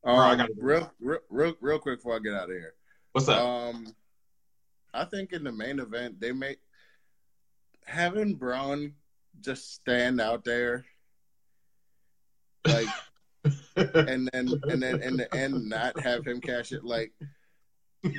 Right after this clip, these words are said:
Speaker 1: they made it, and then not only, and then not only that, you have him get his ass beat. Like, do you know how weak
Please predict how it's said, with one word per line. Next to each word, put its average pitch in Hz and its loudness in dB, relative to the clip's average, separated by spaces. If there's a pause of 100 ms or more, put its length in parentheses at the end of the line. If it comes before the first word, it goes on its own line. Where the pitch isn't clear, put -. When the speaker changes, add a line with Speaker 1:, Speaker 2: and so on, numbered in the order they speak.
Speaker 1:
they 160 4
made 208 8
it, - 8
and 180 10
then 220 8
not 208 2
only, 208 -4
and 170 -10
then 220 -8
not 185 -6
only 185 -8
that, 156 -8
you 151 -14
have 170 -8
him 165 -14
get 151 -10
his 135 -14
ass 170 -8
beat. 131 -20 (240)
Like, 156 -4
do 160 -12
you 240 -8
know 233 -4
how 202 -4
weak 151 -8